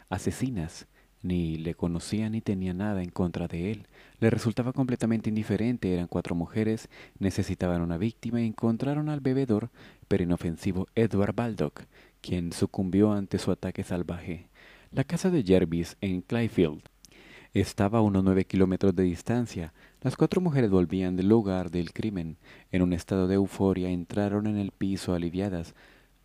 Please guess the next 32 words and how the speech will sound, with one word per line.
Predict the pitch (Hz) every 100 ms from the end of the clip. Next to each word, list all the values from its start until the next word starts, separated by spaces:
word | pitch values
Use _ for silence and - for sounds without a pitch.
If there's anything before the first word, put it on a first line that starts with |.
| _ -
pero | 113
la | 117 117
sensación | - - 110 113 - 117
de | 101
seguridad | - 90 92 92 90
fue | - 101 92 95
efímera. | 95 123 110 87 87 87 - - -
Wigginton | 98 92 95 87 104
advirtió | 107 123 120 107
enseguida | 95 104 95 95 95
que | -
había | 85 87
perdido | - 95 95 104 104 104
la | 98
tarjeta | - 95 98 95 90
del | 92
banco | 92 101 98 - 95 95 - - _ _
Commonwealth | - 131 107 107 101 110 120 85 - - - - _
y | 104
reconoció | 92 92 - 87 82 - 101
que | 98 92
se | 98
le | 95
podía | - 90 104 110
haber | 98 -
caído | 98 98 95
junto | 90 113 110 95
con | 95 90
el | 87
cuerpo | 95 90 92
del | 90 90
hombre. | 101 90 87